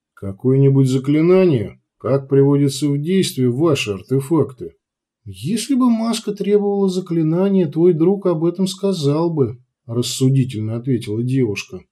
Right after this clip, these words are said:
«Что же касается артефактов вообще,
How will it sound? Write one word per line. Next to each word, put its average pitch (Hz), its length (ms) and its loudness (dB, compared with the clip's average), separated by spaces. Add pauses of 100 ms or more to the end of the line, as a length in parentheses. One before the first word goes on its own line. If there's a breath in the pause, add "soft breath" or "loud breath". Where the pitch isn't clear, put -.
(360)
«Что - 220 -8
же 151 120 -4
касается 185 540 2
артефактов 180 720 -2
вообще, 190 560 -2